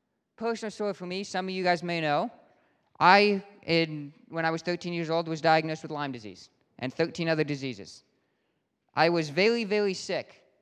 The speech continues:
In fact, I was to the point that they thought I was going to die. They thought I had nine, ten days left to live, and that was it. And this is me at thirteen to fifteen years old, all through that time of my life, getting ready to go play high school soccer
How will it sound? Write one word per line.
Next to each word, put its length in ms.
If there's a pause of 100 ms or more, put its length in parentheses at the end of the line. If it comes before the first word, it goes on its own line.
(300)
In 120
fact, 280
I 120
was 140
to 60
the 100
point 280
that 100
they 120
thought 200
I 100
was 140
going 280
to 100
die. 240 (1040)
They 140
thought 200
I 140
had 380 (840)
nine, 360
ten 240
days 220
left 220
to 60
live, 220 (580)
and 140
that 120
was 120
it. 200
And 120
this 140
is 120
me 180
at 120
thirteen 580 (160)
to 80
fifteen 400
years 180
old, 200 (120)
all 200
through 160
that 200
time 200
of 80
my 100
life, 240 (520)
getting 260
ready 200
to 80
go 140
play 200
high 120
school 180
soccer 340